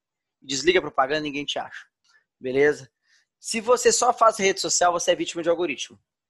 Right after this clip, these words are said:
Você é refém de algoritmo. Qualquer hora, Facebook já fez isso milhões de vezes. Eles falam, "Você quer saber de uma coisa? Esse alcance orgânico aqui vai cair. Ou esse conteúdo aqui eu vou punir", sabe?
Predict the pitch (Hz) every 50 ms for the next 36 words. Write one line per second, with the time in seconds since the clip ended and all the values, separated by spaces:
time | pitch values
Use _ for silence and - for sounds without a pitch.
0 | _ _ _ - - 170 160 170 160 - 180 175 156 175 170 196 185 151 117 -
1 | - - _ _ _ _ _ _ _ _ _ _ _ _ _ _ _ _ _ _
2 | _ - 147 147 - - 185 196 175 175 165 165 165 160 160 170 170 - _ _
3 | _ _ _ _ _ _ _ _ - 151 - - 127 131 139 - - - 120 -
4 | - 113 - - - 123 107 113 110 107 - 107 104 104 98 92 92 - - 139
5 | - - 151 147 143 - - 196 202 180 156 160 147 139 135 - 190 190 170 -
6 | - _ _ _ _ _ _ _ _ _ _ _ _ _ 156 - - 175 165 -
7 | - 170 160 - 170 156 139 135 151 151 139 - - 143 151 147 - 165 160 147
8 | 139 123 110 _ _ _ _ _ _ _ _ _ _ _ _ _ _ _ _ _
9 | _ _ _ _ _ 143 143 151 156 156 156 156 151 151 143 143 156 170 160 -
10 | 185 185 170 - 175 160 151 151 - - 170 170 175 170 170 139 151 160 - -
11 | 175 170 151 156 151 143 127 110 101 107 _ _ - - 165 185 185 - - -